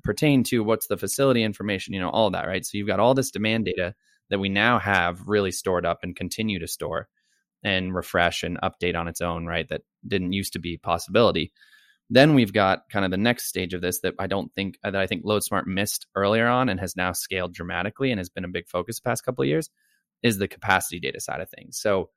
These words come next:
similar to a lot of our competitors in the space,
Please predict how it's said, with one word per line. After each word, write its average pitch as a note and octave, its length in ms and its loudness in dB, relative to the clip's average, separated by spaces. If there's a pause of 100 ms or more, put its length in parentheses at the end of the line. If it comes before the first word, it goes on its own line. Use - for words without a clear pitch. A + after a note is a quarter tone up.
(300)
similar D3 400 0
to G#2+ 200 -2
a - 20 2
lot G2+ 200 2
of F#2+ 100 -2
our F#2 140 0
competitors F#2+ 560 -2
in F#2+ 100 -8
the F2+ 60 -8
space, - 540 -6